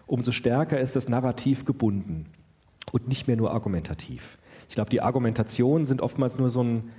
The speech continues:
so ein oberer, das ist so die Kruste oftmals nur.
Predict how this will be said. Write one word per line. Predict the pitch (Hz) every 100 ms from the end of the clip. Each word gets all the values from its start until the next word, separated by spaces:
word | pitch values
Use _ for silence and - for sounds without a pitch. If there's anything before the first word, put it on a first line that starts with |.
| - -
so | - 104
ein |
oberer, | 98 - 156 143 95
das | 98
ist | -
so | 107
die | 98
Kruste | - 202 - - -
oftmals | 82 - 85 82 78 85
nur. | 82 110 202